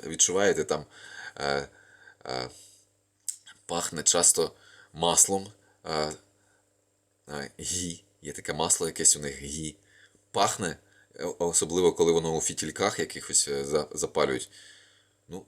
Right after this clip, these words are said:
воно за-, запам'ятається на все життя. Воно чимось таким пахне цікавеньким, чистим, таким приємним. Якісь палочки оці всі різні, е, різні-різні такі аромати. Заходиш, квітів багато. І, ну, перше, що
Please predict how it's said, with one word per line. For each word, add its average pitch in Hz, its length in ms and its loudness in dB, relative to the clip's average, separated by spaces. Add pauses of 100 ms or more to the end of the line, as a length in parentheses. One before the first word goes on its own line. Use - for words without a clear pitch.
(140)
воно 95 480 -2 (380)
за-, 95 260 2
запам'ятається 92 760 2
на 87 80 -4
все 87 180 2
життя. - 280 2
Воно 76 200 -4
чимось - 260 4
таким 85 300 -6
пахне 110 340 -4
цікавеньким, 65 720 2
чистим, - 420 4
таким 73 320 -8
приємним. 85 600 -2 (500)
Якісь - 240 0
палочки 101 640 6
оці 87 220 6
всі 82 240 6
різні, 80 380 -4 (480)
е, 73 320 -2
різні-різні 85 580 -2
такі 82 400 -4 (300)
аромати. 101 600 4
Заходиш, - 460 2
квітів 110 380 -2
багато. 92 420 2
І, 90 120 -4 (560)
ну, 110 80 -16
перше, 131 340 2
що 95 320 4